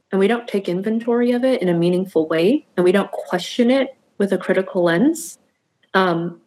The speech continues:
and really sort of bifurcate what is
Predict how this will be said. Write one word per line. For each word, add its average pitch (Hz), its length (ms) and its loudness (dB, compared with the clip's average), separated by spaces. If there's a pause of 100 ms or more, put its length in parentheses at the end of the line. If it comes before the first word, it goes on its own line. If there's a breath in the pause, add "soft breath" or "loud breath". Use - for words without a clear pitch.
(120)
and 185 260 0
really 240 300 2
sort 208 240 -4
of 185 200 -4 (640)
bifurcate 202 760 -2
what 202 180 -2
is 220 180 0